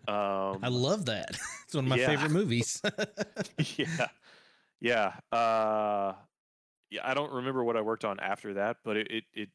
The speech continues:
Speaker 1: it was very much like a, "Cool, we're gonna give you more things, and
Speaker 2: Yeah.
Speaker 1: you're, you keep doing well, so here's more things." Um,
Speaker 2: What was the most number of projects you had going at one time?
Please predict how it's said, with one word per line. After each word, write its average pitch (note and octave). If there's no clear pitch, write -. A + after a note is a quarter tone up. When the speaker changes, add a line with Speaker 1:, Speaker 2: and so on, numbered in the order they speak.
Speaker 1:
it A2+
was G#2
very G#2
much G2
like G2
a, F#2+
"Cool, F#3
we're C3
gonna C#3
give C#3
you B2+
more A#2+
things, A2
and G2
Speaker 2:
Yeah. G#2+
Speaker 1:
you're, G#2+
you G#2+
keep -
doing C3+
well, G#2+
so A2+
here's A#2
more C#3+
things." F2+
Um, G2+
Speaker 2:
What F3
was F3+
the C#3+
most C3
number C3
of G#2+
projects A#2
you B2
had A#2
going A2
at G2
one G#2
time? F#2+